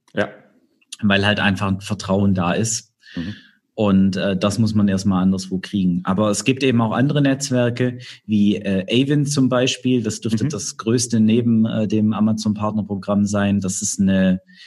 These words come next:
Speaker 2: eine Fusion aus, äh, Zanox und Affilinet. Das waren im Prinzip im europäischen Raum die beiden größten, die jetzt
Speaker 1: Mhm.
Speaker 2: eben zum, äh, allergrößten <laughs> quasi fusioniert sind. Und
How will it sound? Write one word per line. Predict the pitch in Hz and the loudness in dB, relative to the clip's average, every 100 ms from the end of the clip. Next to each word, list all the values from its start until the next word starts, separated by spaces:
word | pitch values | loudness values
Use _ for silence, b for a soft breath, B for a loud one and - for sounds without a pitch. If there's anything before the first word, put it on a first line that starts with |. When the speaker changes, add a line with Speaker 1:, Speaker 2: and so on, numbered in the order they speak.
| B | B
Speaker 2:
eine | 104 | -4
Fusion | 101 113 98 107 127 143 139 | 0 0 0 2 4 4 2
aus, | - 107 107 104 - | 0 0 0 -2 -6
äh, | - | -6
Zanox | - - 104 123 139 139 - | -6 -2 2 4 2 0 -2
und | 113 101 | -2 -2
Affilinet. | 98 - 131 151 151 123 - - | -2 0 0 0 -2 -4 -6 -4
Das | 98 - | -4 -2
waren | 110 110 113 113 | 0 2 2 0
im | 104 101 | 0 -2
Prinzip | - 98 - 107 107 | 0 -2 2 0 0
im | 101 98 | 0 0
europäischen | 95 92 95 107 - 104 | 0 -2 -2 0 0 2
Raum | 92 104 | 2 2
die | 95 | 0
beiden | 90 90 92 | 0 2 2
größten, | 90 98 123 - 139 131 | 2 0 -2 -2 -2 0
die | 104 98 | 0 0
jetzt | 95 107 131 | 0 -2 -8
Speaker 1:
Mhm. | - | -4
Speaker 2:
eben | 92 92 90 B B B B B _ | 0 2 2 B B B B B _
zum, | - 110 95 95 92 - | -4 2 4 4 2 0
äh, | - - - - _ _ _ - | -8 -20 -20 -20 _ _ _ -4
allergrößten | 107 123 123 127 120 - - 123 | -2 -2 0 0 2 0 0 -4
<laughs> | |
quasi | 113 117 117 107 | 0 2 2 2
fusioniert | - 113 104 107 104 123 147 | 0 0 0 2 2 2 0
sind. | 147 156 175 160 B B B B B _ - | 0 0 -2 -8 B B B B B _ -4
Und | 107 104 104 101 101 98 | 0 2 4 4 2 0